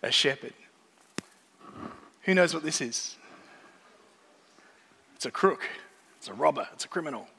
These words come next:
<laughs> No, it's a, <laughs> it's a, it's a shepherd's, it's a crook. You, you're correct. I'm just making fun of you.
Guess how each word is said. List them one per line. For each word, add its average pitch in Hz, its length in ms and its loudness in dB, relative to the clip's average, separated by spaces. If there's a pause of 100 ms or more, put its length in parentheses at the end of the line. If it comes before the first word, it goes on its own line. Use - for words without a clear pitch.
<laughs> 143 100 -4 (180)
No, 113 180 -4
it's 147 140 2
a, 143 100 0 (260)
<laughs> 175 80 6 (220)
it's 381 120 0
a, 135 100 6 (240)
it's - 160 4
a 160 40 4
shepherd's, - 600 4 (100)
it's 208 360 6
a 214 60 8
crook. - 340 4
You, 156 160 2
you're 156 120 6
correct. - 380 2
I'm - 100 -6
just 127 160 -2 (180)
making 120 240 -2
fun 135 160 0
of 110 60 -6
you. 98 60 -10